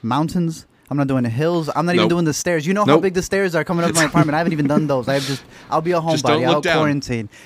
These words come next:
Speaker 1: Yeah, that was, that was the movie that we were lucky enough to get a screener for. But <laughs> if you're, if you don't know if you're scared of heights, you're gonna find out really quick with this one, especially if you see it in theaters. But,
Speaker 2: Mm-hmm.
Speaker 1: uh, a slow week for movies, kind of, but nonetheless, a little gems here and there.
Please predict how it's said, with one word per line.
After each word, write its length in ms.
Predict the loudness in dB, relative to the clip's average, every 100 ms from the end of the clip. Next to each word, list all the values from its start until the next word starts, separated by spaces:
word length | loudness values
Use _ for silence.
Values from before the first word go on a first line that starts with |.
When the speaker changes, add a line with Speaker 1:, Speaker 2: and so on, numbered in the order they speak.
| -10
Speaker 1:
Yeah, 460 | -2 0 0 -2
that 200 | -4 -2
was, 220 | 0 -2 -2
that 160 | -2
was 160 | -2 -2
the 60 |
movie 180 | 0 0
that 100 | 0
we 80 | 0
were 80 | 0
lucky 200 | 0 0
enough 160 | 0
to 80 | -2
get 120 | -2
a 40 | -2
screener 360 | -2 -2 -2
for. 280 | -2 -2 -2
But 240 | 0 -2 -2 -2 -2 0 -4 -8 -18
<laughs> 640 | -20 -20 -20 _ _ _
if 280 | -4 -4 -2
you're, 260 | -2 -2 -2
if 160 | -2 0
you 80 |
don't 100 | 0
know 100 | 0
if 80 | -2
you're 120 | -2
scared 180 | -2 -2
of 60 | 0
heights, 180 | -2 -2
you're 60 |
gonna 100 | -4
find 220 | -2 0
out 80 | 0
really 240 | 0 0 0
quick 160 | -2
with 120 | -2 -4
this 180 | -6
one, 80 | -6
especially 380 | -6 0 0 -2
if 60 | -6
you 60 |
see 140 | -2 -2
it 80 |
in 100 | -2
theaters. 400 | -4 -6 -10 -12
But, 380 | -6 -2 0 0
Speaker 2:
Mm-hmm. 280 | -2 -4 -4
Speaker 1:
uh, 220 | -6 -6 -4
a 80 | -8
slow 360 | -4 0 0
week 260 | 0 0 -2
for 120 | 0
movies, 320 | 0 0 -2
kind 300 | -4 -2 0
of, 180 | 0 -2 -8 _ _ _ _
but 120 | -2
nonetheless, 340 | 0 2 0 0
a 60 |
little 160 | 0 0
gems 300 | 0 0 0
here 100 | 0
and 100 | 2
there. 160 | 0